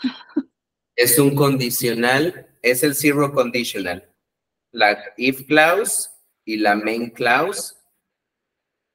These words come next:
Todos los condicionales tienen dos cláusulas, chicos. Solamente que depende qué condicional, las cláusulas cambian de tiempo,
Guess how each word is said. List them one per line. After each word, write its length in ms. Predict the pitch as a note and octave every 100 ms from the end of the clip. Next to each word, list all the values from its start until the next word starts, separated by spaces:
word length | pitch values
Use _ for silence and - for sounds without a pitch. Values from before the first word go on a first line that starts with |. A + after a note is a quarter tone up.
| _ _ -
Todos 220 | C3 D3+
los 140 | D#3+ C#3+
condicionales 680 | B2+ B2 B2+ A#2+ B2+ C#3+
tienen 300 | C3+ B2+ B2+
dos 200 | B2+ A#2+ -
cláusulas, 460 | E3+ G3 D#3 -
chicos. 440 | - - G2+ - - _ _
Solamente 720 | - A#2 B2 B2 A#2 A#2+ C3
que 560 | C3 C3 D3 - - _ _ _ _ _
depende 480 | A#2 A2 A#2 A2+ A#2+
qué 120 | C3+
condicional, 720 | C3+ C3 C3+ C3 C#3 C3+ D3 C3+
las 280 | A2+ G#2+ -
cláusulas 580 | A#2 G#2+ - A#2+ -
cambian 400 | - A2 G#2+ A2
de 140 | A2 G#2+
tiempo, 580 | G#2+ A2+ G#2+ A2 F2+